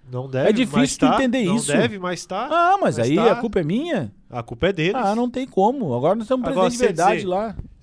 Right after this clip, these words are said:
Speaker 1: num jogo você fala que é onze contra onze, que o Atlético Paranaense pode chegar na final da Libertadores. E depois o jogo não é onze contra onze, que o Criciúma não pode perder? Eu não tô entendendo.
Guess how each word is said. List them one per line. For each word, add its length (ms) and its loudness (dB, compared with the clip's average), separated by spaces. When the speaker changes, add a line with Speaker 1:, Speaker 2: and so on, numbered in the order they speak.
Speaker 1:
num 180 -10
jogo 240 -4
você 140 -10
fala 260 -6
que 100 -14
é 80 -2
onze 320 -4
contra 360 -4
onze, 200 -6
que 60 -12
o 60 -6
Atlético 420 -12
Paranaense 540 -10
pode 300 -4
chegar 260 -8
na 80 -8
final 200 -12
da 80 -8
Libertadores. 680 -4
E 20 -10
depois 320 -4
o 60 -12
jogo 220 -6
não 60 -6
é 120 -6
onze 240 -6
contra 360 -4
onze, 280 -4
que 200 -16
o 60 -10
Criciúma 420 -8
não 140 -8
pode 240 -8
perder? 300 -6
Eu 80 -4
não 80 -6
tô 100 -12
entendendo. 580 -10